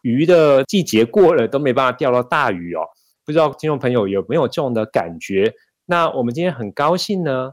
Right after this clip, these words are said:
能够邀请到我们地区探电子时报的召集人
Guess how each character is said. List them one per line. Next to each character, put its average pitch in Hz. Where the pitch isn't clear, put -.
能 113
够 127
邀 139
请 92
到 113
我 101
们 95
地 123
区 143
探 131
电 139
子 113
时 -
报 135
的 101
召 180
集 131
人 98